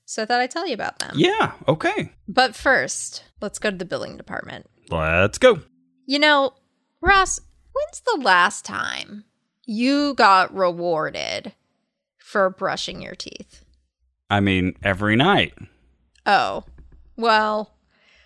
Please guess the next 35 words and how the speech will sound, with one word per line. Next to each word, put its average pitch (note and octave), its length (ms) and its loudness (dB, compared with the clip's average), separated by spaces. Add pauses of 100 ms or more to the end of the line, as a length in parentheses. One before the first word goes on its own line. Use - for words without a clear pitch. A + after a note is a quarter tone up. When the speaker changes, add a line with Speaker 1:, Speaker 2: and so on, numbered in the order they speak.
(680)
Speaker 1:
with C4+ 300 2
Quip's - 380 0
new B3 420 4
smart G#3 600 2
electric G3+ 640 0
toothbrush, D#4+ 640 0
good C4 240 4
habits A3+ 500 0
can A#3 220 -2
earn G#3 240 -4
you G#3 120 -8
great G3 600 -2
perks. - 760 -8
Speaker 2:
Well, G2+ 160 2
you G2 140 6
know F#2+ 160 4
why F#2+ 460 4
I've E2+ 260 -2
experienced E2+ 400 -4
that F2 120 -2
every E2+ 180 -2
night? G2 220 0 (120)
'Cause A#2+ 220 2 (100)
I C#3+ 220 4
own G2 160 2
a A#2 60 0
Quip - 260 -2
toothbrush. - 580 -2
Speaker 1:
Oh, F4 260 6
damn. G#3+ 500 6
Okay. A3+ 720 4
Speaker 2:
See? F3 280 2
Speaker 1:
Fair A#3 440 4
enough. G#3 420 4
Speaker 2:
See? D3+ 520 -8